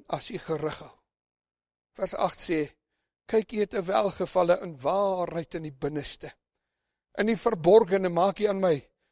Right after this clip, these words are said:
wysheid bekend." Ag, vriende, het jy al in die teenwoordigheid van die Here gekom? Daar waar ek stilte hou, daar waar die Here met my praat, miskien wanneer die woord van die Here na my toe kom.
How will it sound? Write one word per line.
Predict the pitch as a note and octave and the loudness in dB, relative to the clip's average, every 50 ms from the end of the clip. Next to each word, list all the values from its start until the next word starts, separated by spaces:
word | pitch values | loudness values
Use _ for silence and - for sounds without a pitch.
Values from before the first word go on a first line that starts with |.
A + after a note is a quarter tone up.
| _ _ _ _ D#3+ C#3+ | _ _ _ _ _ -10
wysheid | D3 E3+ G3 G3 - - D#3 B2+ _ | -6 -6 -6 -6 -8 -14 -14 -16 _
bekend." | _ C#3+ _ _ - - _ _ _ _ _ - _ _ _ _ _ _ _ _ _ _ _ _ _ _ _ _ _ _ _ _ _ _ _ - | _ -20 _ _ -20 -20 _ _ _ _ _ -20 _ _ _ _ _ _ _ _ _ _ _ _ _ _ _ _ _ _ _ _ _ _ _ -4
Ag, | G3 F#3+ - | -4 -4 -4
vriende, | - G#3 G#3+ G#3 G#3 G#3 G3+ F3+ - _ _ _ _ _ _ _ _ _ _ | -6 -6 -6 0 2 2 2 2 -4 _ _ _ _ _ _ _ _ _ _
het | D3 C3 - | -20 -16 -4
jy | G#3 | -2
al | A3 A3+ A#3 | -2 0 0
in | A#3 A#3 A3+ | -2 -8 -10
die | A3 _ | -14 _
teenwoordigheid | - A#3+ A3 G#3 F3 F#3+ G#3+ G#3 - A3 - - A3 - - | -14 -14 -14 -10 -2 -2 -2 0 0 -6 -4 -4 -8 -8 -10
van | - G#3+ G#3 | -16 -14 -12
die | G3+ G3 | -6 -6
Here | G3+ G#3 G3+ | -4 -4 -4
gekom? | - G#3+ G#3 _ - G#3 G3+ G3 F3+ _ _ _ _ _ _ _ _ _ _ _ _ _ _ _ - | -8 -10 -14 _ 0 0 0 0 -6 _ _ _ _ _ _ _ _ _ _ _ _ _ _ _ -8
Daar | - A#2+ C3 E3+ G#3+ A#3 A3+ A3 G#3+ F#3+ | -2 0 4 6 6 8 6 6 4 4
waar | G#3+ G#3+ A3 | 2 2 2
ek | G3+ - - | 0 -2 -6
stilte | - - A3 G#3+ G#3 - G#3+ G#3 | -4 0 -2 -2 0 0 -2 -2
hou, | G#3+ G#3+ | -2 0
daar | D3+ D3 E3 F#3 G#3+ A3+ A3 G#3 | 0 2 6 6 6 6 6 4
waar | A3 G#3 G3 | 2 0 2
die | F#3+ G3 G#3 | -2 -2 -2
Here | G#3+ G#3+ | -2 -2
met | G#3 G#3+ G3+ _ | -4 -6 -8 _
my | G#3 G3+ | -8 -8
praat, | - - G3+ G#3 G3+ G#3 - _ | -6 -6 -4 -4 -4 -4 -4 _
miskien | F#3 E3 - - A#3 G#3+ G#3 | -12 -12 -10 -10 -10 -4 -2
wanneer | G#3 G3+ G3+ G3+ F3+ | -2 0 0 -2 -2
die | F3+ D#3+ | -2 -6
woord | C3+ D#3 G3+ A3+ A3 - - | -4 -2 -2 -2 -2 -4 -8
van | - G#3+ G#3 | -8 -6 -4
die | G3 F#3 | 0 0
Here | G3 G#3 G#3+ G3+ | 0 0 0 -2
na | G3+ G3+ G3+ | -2 -2 0
my | G3+ G3+ G3 | 0 -2 -2
toe | - A3 F#3+ | -4 -10 -6
kom. | - A3 G#3+ G#3 F3 | -2 -2 -2 -2 -4